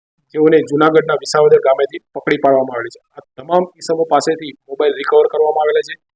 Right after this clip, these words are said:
તેમના ટેકનિકલ સર્વેલન્સ આધારે પુરાવા મેળવવામાં આવશે અને હું જુનાગઢ જિલ્લા પોલીસ વતી તમામને અપીલ કરું છું કે આવું સોશિયલ મીડિયા પર કોઈ પણ વ્યક્તિના વિરુદ્ધમાં અભદ્ર કે બીભત્સ કોમેન્ટ ન લખવી, તે માટેની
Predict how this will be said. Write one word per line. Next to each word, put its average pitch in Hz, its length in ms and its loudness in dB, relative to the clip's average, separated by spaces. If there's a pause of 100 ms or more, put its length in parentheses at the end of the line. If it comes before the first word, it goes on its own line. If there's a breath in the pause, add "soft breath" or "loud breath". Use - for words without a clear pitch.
(140)
તેમના 139 180 -4
ટેકનિકલ 151 460 -4
સર્વેલન્સ 147 420 0
આધારે 143 320 2 (100)
પુરાવા 143 260 0
મેળવવામાં 151 460 0
આવશે 151 220 -8 (460)
અને 160 180 0 (260)
હું 160 160 -8
જુનાગઢ 165 540 0 (240)
જિલ્લા 160 360 0
પોલીસ 160 280 0
વતી 156 140 2 (220)
તમામને 160 380 0 (560)
અપીલ 156 220 -6
કરું 165 240 2
છું 170 140 -4
કે 165 100 -6
આવું 147 300 -4
સોશિયલ 160 380 0
મીડિયા 156 340 0
પર 156 80 0
કોઈ 147 320 -4
પણ 165 140 -4 (220)
વ્યક્તિના 156 340 -10
વિરુદ્ધમાં 147 480 -4 (100)
અભદ્ર 151 340 -2 (260)
કે 135 80 -20
બીભત્સ 131 340 -4 (140)
કોમેન્ટ 151 420 -4
ન 127 180 -8
લખવી, 151 300 -2
તે 143 140 -18
માટેની 143 420 -4